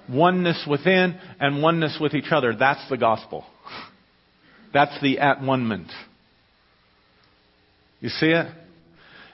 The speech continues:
Now, our modern concept, it is my contention and my conviction that our modern concept of at-one-ment is not that, of atonement is not that, that it has become over the centuries something else.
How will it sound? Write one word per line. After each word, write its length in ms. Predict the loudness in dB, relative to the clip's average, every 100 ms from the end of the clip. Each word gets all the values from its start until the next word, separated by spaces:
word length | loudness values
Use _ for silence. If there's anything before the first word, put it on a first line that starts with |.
| 0
Now, 400 | 2 2 0 -12 -20 _ _ _ _ _ 2
our 160 | 4 6
modern 460 | 6 6 8 4
concept, 500 | 2 2 2 2 2
it 120 | 4
is 120 | 4 2
my 280 | 4 4
contention 580 | 4 0 0 -2 -2 -2
and 80 | 0
my 160 | 2 2
conviction 500 | 0 -2 -2 -6 -10 -14 -20 -2
that 100 | 2
our 100 | 2
modern 420 | 4 6 6 4
concept 600 | 0 0 0 2 0 0
of 220 | 2 2
at-one-ment 800 | 2 0 0 0 0 0 -2 -2 -10 -20 _ _ _ _
is 200 | 0 0
not 280 | 2 2 4
that, 220 | 2 2
of 120 | 0 -4
atonement 500 | -2 -4 -2 -4 -4
is 140 | 0
not 220 | 0 2
that, 200 | 0 -2
that 100 | 0
it 160 | 0 0
has 300 | 2 2 0
become 460 | -6 -6 0 0 2
over 240 | 2 2 2
the 120 | -2
centuries 560 | -4 -4 -4 -2 -2 0
something 420 | -2 -2 -4 -4
else. 280 | 0 0 0